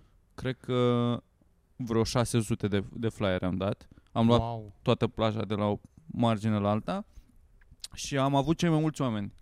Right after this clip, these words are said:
Speaker 1: de până acum. În general am avut o medie de șaptezeci de oameni, să zic, pe show, care e foarte aproape, între șaizeci și cinci și optzeci la precedentele. Acum au rămas,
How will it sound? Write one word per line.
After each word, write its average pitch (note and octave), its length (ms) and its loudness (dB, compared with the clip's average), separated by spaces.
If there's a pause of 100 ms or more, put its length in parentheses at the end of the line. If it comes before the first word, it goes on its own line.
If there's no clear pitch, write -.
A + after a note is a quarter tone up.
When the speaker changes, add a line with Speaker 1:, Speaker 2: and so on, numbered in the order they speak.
(120)
Speaker 1:
de A2 440 -2
până A2+ 180 4
acum. G2+ 420 -2 (400)
În C3+ 120 -4
general C#3 300 2
am C#3 120 -2
avut C3 220 -4
o C3+ 60 2
medie B2 340 0
de A#2 480 0
șaptezeci A2+ 520 0
de A2+ 80 0
oameni, G2+ 280 0
să G#2 120 -8
zic, A2 360 -8
pe A#2 120 2
show, B2 440 2
care B2 180 -2
e B2 40 -2
foarte B2 320 2
aproape, G#2+ 420 -2 (220)
între C3+ 300 0
șaizeci C3 240 4
și - 60 -8
cinci C3 200 -4
și B2+ 240 -4 (440)
optzeci G#2+ 420 -2 (460)
la G2+ 180 -6
precedentele. B2+ 680 0 (1200)
Acum C#3+ 300 -2
au D3 120 6
rămas, C#3 420 -2